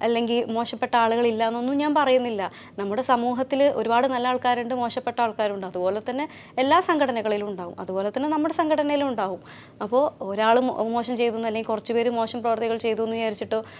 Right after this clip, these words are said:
ഒരു സംഘടനയുടെ പേര് മാറ്റി പറയുന്നതിലുള്ള ലോജിക്ക് എനിക്ക് മനസ്സിലാവുന്നില്ല. ഒരു സംഘടനയെ, ആ, മോശം രീതിയിൽ അപകീർത്തിപ്പെടുത്തുന്നത് മനസ്സിലാവുന്നില്ല. ഈ സംഘടന ആരെങ്കിലും, ഇങ്ങനെ പറയുന്ന ആരെങ്കിലും, ഈ സംഘടനയിൽ നിന്നുള്ള ആരെങ്കിലും അവരുടെ പേര് തിരിച്ചു പറഞ്ഞിട്ടുണ്ടോ?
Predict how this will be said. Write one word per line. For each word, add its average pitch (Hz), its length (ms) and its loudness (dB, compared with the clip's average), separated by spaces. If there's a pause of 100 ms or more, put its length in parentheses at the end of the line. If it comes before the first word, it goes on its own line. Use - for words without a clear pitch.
(140)
ഒരു 226 60 0
സംഘടനയുടെ 226 600 0
പേര് 226 240 6
മാറ്റി 233 340 -2
പറയുന്നതിലുള്ള 220 580 -2
ലോജിക്ക് 214 340 -2
എനിക്ക് 220 160 -6
മനസ്സിലാവുന്നില്ല. 202 680 -6 (320)
ഒരു 220 120 -4
സംഘടനയെ, 220 500 -2
ആ, 202 680 -4 (260)
മോശം 269 400 0
രീതിയിൽ 240 340 -2
അപകീർത്തിപ്പെടുത്തുന്നത് 233 1000 -2
മനസ്സിലാവുന്നില്ല. 202 680 -2 (320)
ഈ 277 100 4
സംഘടന 262 680 2
ആരെങ്കിലും, 247 540 4
ഇങ്ങനെ 277 300 2
പറയുന്ന 247 300 4
ആരെങ്കിലും, 233 540 4
ഈ 247 120 -2
സംഘടനയിൽ 240 540 0
നിന്നുള്ള 233 420 -2 (220)
ആരെങ്കിലും 240 580 6
അവരുടെ 240 240 2 (120)
പേര് 220 240 2
തിരിച്ചു 220 220 -4
പറഞ്ഞിട്ടുണ്ടോ? 202 480 -2